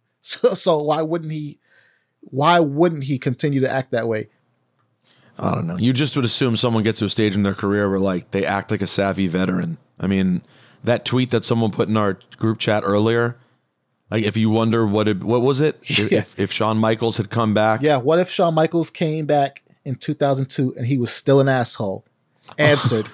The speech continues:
Speaker 2: <laughs>
Speaker 1: by C M Punk's behavior.
Speaker 2: Right. That was, that was a good quote. It's like,
Speaker 1: It
Speaker 2: it's
Speaker 1: was
Speaker 2: weird.
Speaker 1: so
Speaker 2: Like,
Speaker 1: accurate.
Speaker 2: here's a, you're a grown-ass man now, dude. You're ranting and raving. Like, he needs to get some help, man. He's, he's,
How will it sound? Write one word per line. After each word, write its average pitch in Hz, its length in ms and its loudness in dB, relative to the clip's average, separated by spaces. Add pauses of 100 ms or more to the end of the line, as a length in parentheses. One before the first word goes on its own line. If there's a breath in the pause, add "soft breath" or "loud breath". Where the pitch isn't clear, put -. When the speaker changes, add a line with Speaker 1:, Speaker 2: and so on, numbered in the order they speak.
(160)
Speaker 2:
<laughs> - 240 -16
Speaker 1:
by 147 160 4
C - 220 -4
M 139 40 -2
Punk's - 280 -14
behavior. 120 420 -4 (1080 loud breath)
Speaker 2:
Right. - 240 0 (280 loud breath)
That 120 100 0
was, 120 280 0
that 113 200 0
was 123 160 0
a 131 80 -2
good 120 240 -4
quote. 139 220 0
It's 101 100 -2
like, 107 140 -4
Speaker 1:
It 135 100 -2
Speaker 2:
it's 143 160 0
Speaker 1:
was 95 100 -2
Speaker 2:
weird. 131 120 2
Speaker 1:
so 143 100 2
Speaker 2:
Like, 165 200 2
Speaker 1:
accurate. 117 200 0
Speaker 2:
here's 117 220 -2
a, - 40 -2 (600 soft breath)
you're 127 200 -2
a 127 60 -4
grown-ass 131 580 0
man 131 280 -2
now, 98 200 0
dude. 110 480 -2
You're 104 180 -2
ranting 123 640 -2
and 117 180 0
raving. 123 400 2
Like, 113 200 0
he 139 100 -2
needs 156 220 0
to 170 60 -4
get 156 160 0
some 135 120 -2
help, 123 240 2
man. 113 420 0
He's, 123 280 -2
he's, 117 280 0